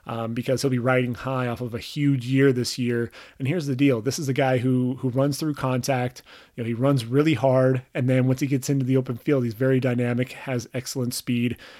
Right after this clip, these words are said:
and, uh, you know, excellent hands on the outside. And, uh, you know, when you're talking about a guy who can make, you know, twenty, thirty, forty yard plu-, you know, plus yard runs, you know, last year it was, uh, was Bryce Love.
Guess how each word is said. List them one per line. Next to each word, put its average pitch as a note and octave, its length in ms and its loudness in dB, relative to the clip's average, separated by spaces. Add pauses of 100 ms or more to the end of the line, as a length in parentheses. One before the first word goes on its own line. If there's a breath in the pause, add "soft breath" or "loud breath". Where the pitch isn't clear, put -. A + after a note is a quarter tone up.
(140 loud breath)
and, A#2+ 360 -2
uh, A#2+ 420 0
you B2+ 120 -4
know, C3 60 -6 (120)
excellent B2+ 340 -6
hands B2+ 300 0
on B2+ 100 2
the B2+ 140 2
outside. A#2+ 640 -2 (380 loud breath)
And, A#2 300 -4
uh, A#2+ 440 0 (100)
you D3 80 -4
know, B2 60 0
when A#2+ 100 0
you're B2+ 80 0
talking C#3 300 -4
about B2+ 280 2
a C3 120 -4
guy B2+ 180 2
who B2+ 80 2
can C#3+ 120 -2
make, B2 340 0
you D3 80 -6
know, A#2+ 80 -2
twenty, C#3 360 2
thirty, C3 320 2
forty C3 320 2
yard B2+ 320 4
plu-, C3+ 280 0
you C#3 60 -6
know, C3 60 -2
plus B2+ 300 -2
yard B2 260 0
runs, C#3 400 2 (440 loud breath)
you C3+ 80 -2
know, A2 80 -6 (560)
last C3 320 -4
year C3+ 160 4
it C3 60 4
was, B2 280 0
uh, B2+ 260 -2
was C3 180 -2
Bryce C3+ 340 0
Love. D#3 420 4